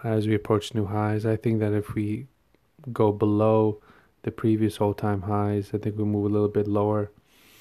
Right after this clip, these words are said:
However, we're still in overall bullish sentiment and bullish trend the past few years, and right now we are as well. And with that said, that is your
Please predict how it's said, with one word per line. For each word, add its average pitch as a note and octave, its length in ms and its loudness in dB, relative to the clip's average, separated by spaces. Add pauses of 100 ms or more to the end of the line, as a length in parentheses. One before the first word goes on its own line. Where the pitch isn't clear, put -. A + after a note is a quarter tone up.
(240)
However, G#2+ 380 4
we're G#2 80 2
still G#2+ 320 0
in G#2 180 0
overall G#2 460 0
bullish G#2 400 0
sentiment G#2 680 -6 (560)
and G#2+ 280 -2
bullish G#2 340 0
trend G#2 420 -2
the G#2+ 80 -2
past G#2 440 -6
few A2 160 -2
years, G#2 320 0
and G#2 200 -2
right G2+ 200 -2
now G2+ 240 -4
we G2+ 160 -2
are G2+ 180 -2
as G2+ 140 -6
well. G2+ 360 -2 (560)
And A2 120 0
with A2 140 0
that A2 220 2
said, A2 360 0
that G#2+ 180 0
is G#2 240 -4
your G#2 460 0